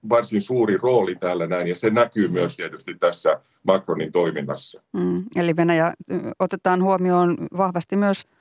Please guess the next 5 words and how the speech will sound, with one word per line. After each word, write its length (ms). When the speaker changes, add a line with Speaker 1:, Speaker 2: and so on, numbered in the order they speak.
Speaker 2:
Ranskassa. 840
No, 340
Speaker 1:
Kyllä. 200
Speaker 2:
Olaf 340
Scholz 720